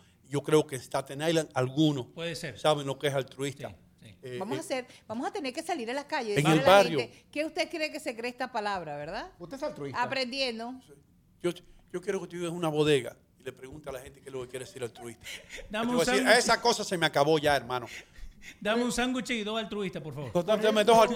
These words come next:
Speaker 3: es que
Speaker 1: altruistas y
Speaker 3: da-,
Speaker 1: un sándwich.
Speaker 3: cu-, ¿qué era lo que daba ahí, no? Antes pollo, ¿no?
Speaker 4: <laughs> Pollo, sí, pavo
Speaker 1: Yo
Speaker 4: también.
Speaker 1: regalaba pollo,
Speaker 3: Ah,
Speaker 1: pa-
Speaker 3: pavo,
Speaker 4: Por ejemplo,
Speaker 3: pavo.
Speaker 4: va, va uno a una bodega y tienes un dólar, eh, cuesta uno veinticinco. El señor dice, "Caramba, mm, te voy a ayudar", ¿no? Es un, una actitud altruista por parte de él, ¿no? Te dio una mano porque de verdad no tienes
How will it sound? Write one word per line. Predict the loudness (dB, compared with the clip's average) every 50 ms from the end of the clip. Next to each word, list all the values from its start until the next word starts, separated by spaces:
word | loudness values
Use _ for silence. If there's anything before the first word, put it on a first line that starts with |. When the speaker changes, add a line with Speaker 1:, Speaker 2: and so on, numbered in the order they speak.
| 6 6
Speaker 3:
es | 8 8 8
que | 8 10
Speaker 1:
altruistas | 10
y | 10
Speaker 3:
da-, | 8 8 8
Speaker 1:
un | 6 6
sándwich. | 4 4 2 0 -2 -4
Speaker 3:
cu-, | -2
¿qué | 0 2
era | 2 4 2
lo | 0 0
que | 0 2
daba | 2 4 4 2 2
ahí, | 0 0 -4 -6 -6 -4
no? | -2 -2
Antes | -2 -2 -2 -2 -2 -4 -4
pollo, | -2 0 0 2 0 0 -2 -4 -4
¿no? | -4 -6
Speaker 4:
<laughs> | -6 -6 -6 -4 -4 -2
Pollo, | -2 -2 -2 -2 -4 -4 -4 -6
sí, | -6 -6 -6 -6 -8 -8 -8
pavo | -6 -6 -6 -6 -6 -8
Speaker 1:
Yo | -6
Speaker 4:
también. | -4 -2 -2 2
Speaker 1:
regalaba | 2 4 6 8 8 8 8 6 6
pollo, | 4 4 4 4
Speaker 3:
Ah, | 4 2
Speaker 1:
pa- | 2 2
Speaker 3:
pavo, | 2 2 2
Speaker 4:
Por | 2 2
ejemplo, | 0 0 -2 0
Speaker 3:
pavo. | 0 0 0 0 -2 -4 -8 -10 -14 -18 -16 -12 -10
Speaker 4:
va, | -10 -10 -12 -14 -12 -8
va | -6 -6 -6
uno | -6 -8 -10
a |
una | -12 -10
bodega | -8 -8 -6 -6 -8 -8 -8 -8 -8 -8 -8 -8
y | -8 -8 -8
tienes | -8 -8 -8 -8 -8 -8
un | -8 -8 -8
dólar, | -6 -6 -4 -4 -4 -6 -8 -10 -12
eh, | -12 -14 -10 -8
cuesta | -8 -6 -6 -4 -6
uno | -6 -6 -6 -6
veinticinco. | -6 -8 -8 -8 -10 -8 -8 -8 -8 -8 -8 -8 -8
El | -8
señor | -10 -12 -12 -12
dice, | -14 -14 -14 -12
"Caramba, | -12 -12 -10 -10 -10 -10 -12 -14 -18 -20
mm, | -18 -18 -18 -20 -20 -20 -20 -14 -12
te | -10
voy | -8 -8 -8 -8
a | -8
ayudar", | -8 -8 -8 -8 -8 -10 -12 -14 -16
¿no? | -14 -12 -12 -12 -12 -12
Es | -14 -14
un, | -16 -14 -14
una | -14 -14 -16 -14 -14 -16
actitud | -16 -16 -14 -10 -8 -8
altruista | -10 -10 -10 -10 -10 -8 -8 -10 -10 -12 -14 -14
por | -14 -14 -14
parte | -12 -12 -12 -12 -12 -12
de | -10 -8 -10 -10
él, | -10 -12 -14
¿no? | -14 -14 -14
Te | -14
dio | -12 -12
una | -12 -12 -12
mano | -12 -12 -12 -12 -12 -12 -12
porque | -12 -12 -12 -12
de | -12 -12
verdad | -12 -12 -12 -12 -12 -12
no | -12 -14 -14 -14 -16
tienes | -16 -16 -14 -14 -16 -18